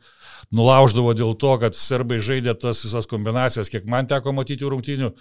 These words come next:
jie tą kamuolį priimdavo iš eigos arba po pindauno, arba po floor screeno ir iš karto sekdavo didelio, e,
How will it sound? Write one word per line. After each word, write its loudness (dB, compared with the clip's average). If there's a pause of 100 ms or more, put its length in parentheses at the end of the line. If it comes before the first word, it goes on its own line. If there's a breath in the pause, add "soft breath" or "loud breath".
(360 soft breath)
jie -2
tą -2
kamuolį 0
priimdavo -2
iš -2
eigos -2
arba -2
po -4
pindauno, 2
arba -4
po -8
floor 0
screeno -2 (260 loud breath)
ir -6
iš -4
karto -2
sekdavo 0 (340 loud breath)
didelio, 4 (540 soft breath)
e, 0